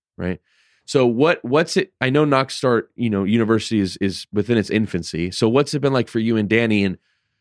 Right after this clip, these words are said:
not that necessarily you got off the doors, but like you were talking about going from an entrepreneur to an entrepreneur and, and, you know, getting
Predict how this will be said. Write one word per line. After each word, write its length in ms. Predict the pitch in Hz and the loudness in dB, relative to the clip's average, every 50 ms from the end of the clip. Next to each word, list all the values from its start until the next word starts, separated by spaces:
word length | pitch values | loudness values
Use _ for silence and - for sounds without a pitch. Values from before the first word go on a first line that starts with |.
| _ _ _ _ - | _ _ _ _ 0
not 220 | 139 160 175 - | 0 0 2 0
that 120 | 185 - | 0 0
necessarily 520 | 135 143 135 - 117 - - 135 127 117 110 | 0 -2 -2 -2 -2 0 2 2 4 2 2
you 120 | 107 107 | 2 2
got 220 | 98 110 110 110 107 | 2 2 2 4 4
off 200 | 107 104 101 - | 2 2 0 -2
the 60 | 92 | -4
doors, 260 | 92 95 90 90 - | -2 0 0 -2 -2
but 100 | - 80 | -2 -2
like 160 | 101 107 - | -2 -2 0
you 60 | 117 | 0
were 60 | 107 98 | -2 -2
talking 300 | - - 107 107 107 98 | 0 -2 -2 -2 0 -2
about 140 | 90 92 | -2 0
going 180 | 104 120 123 117 | 2 2 0 0
from 140 | - 113 107 | 0 0 0
an 100 | 101 - | 0 2
entrepreneur 540 | 113 123 113 - 104 - 110 104 104 101 98 | 2 0 0 0 -2 0 0 2 4 2 2
to 140 | - 101 95 | 2 0 -2
an 80 | 80 | 0
entrepreneur 580 | 85 107 120 - - - - 95 92 95 95 92 | 2 0 0 0 -2 -6 -6 -2 0 2 2 2
and, 180 | 87 92 87 - | 2 0 -2 -2
and, 200 | 98 95 92 - - 92 | -4 -4 -4 -6 -8 -6
you 80 | 98 | -6
know, 200 | 95 92 87 - - _ _ _ _ _ - _ _ | -6 -6 -6 -10 -14 _ _ _ _ _ -20 _ _
getting 300 | 127 123 123 113 107 | -2 0 0 -2 -4